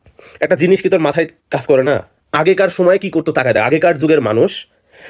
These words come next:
বনে যাইতো, বাঘ শিকার করতো, সিংহ শিকার করতো,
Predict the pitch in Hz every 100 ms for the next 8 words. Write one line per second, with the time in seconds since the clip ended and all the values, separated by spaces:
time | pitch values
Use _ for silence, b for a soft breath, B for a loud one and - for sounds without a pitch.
0 | B 117 147 147 139 131 175 120 131 -
1 | 143 147 147 131 170 185 b b - 139
2 | 147 165 151 - 151 - 185 214